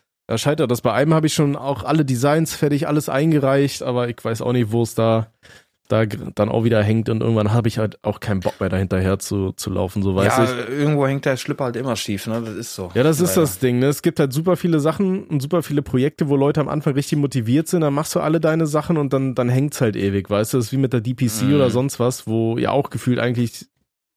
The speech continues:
Speaker 1: eine komplette E P fertig war und irgendwo hängt's dann wieder. Ja, und dann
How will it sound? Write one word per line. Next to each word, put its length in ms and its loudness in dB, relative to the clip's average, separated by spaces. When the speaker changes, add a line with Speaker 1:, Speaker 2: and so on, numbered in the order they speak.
Speaker 1:
eine 140 -6
komplette 400 0
E 100 0
P 220 0
fertig 400 0
war 180 4
und 140 0
irgendwo 320 2
hängt's 180 2
dann 180 2
wieder. 300 4
Ja, 300 2
und 160 -2
dann 340 2